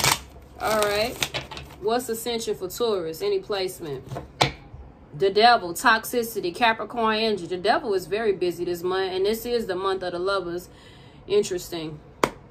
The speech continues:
Could be bound to karmic partners because they're definitely here lusting, entertaining demons, dark forces here. Someone could have some obsession, some fear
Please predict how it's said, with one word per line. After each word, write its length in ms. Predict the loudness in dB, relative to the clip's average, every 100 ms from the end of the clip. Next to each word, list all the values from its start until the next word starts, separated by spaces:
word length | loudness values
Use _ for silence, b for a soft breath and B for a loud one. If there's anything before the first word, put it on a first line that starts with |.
| 0 0 -4 -4
Could 140 | 0 0
be 120 | 2
bound 340 | 6 8 6
to 40 | 2
karmic 440 | 2 2 2 0
partners 360 | 6 6 6 -2
because 280 | -2 0 4
they're 160 | 2
definitely 380 | 4 0 0 -2
here 160 | 0 2
lusting, 600 | 4 4 0 -6 -8 -8 B B B B B B -2
entertaining 640 | 0 2 2 4 4 2
demons, 480 | 0 0 0 -2 -6
dark 360 | -2 4 4 4
forces 480 | -2 -2 -2 -4 -4
here. 320 | -2 -2 -4 -12 -6
Someone 300 | 0 0 0
could 120 | 4
have 220 | 4 4
some 160 | 2 0
obsession, 580 | 0 0 2 2 2
some 220 | -2 0 0
fear 560 | 2 0 2 4 2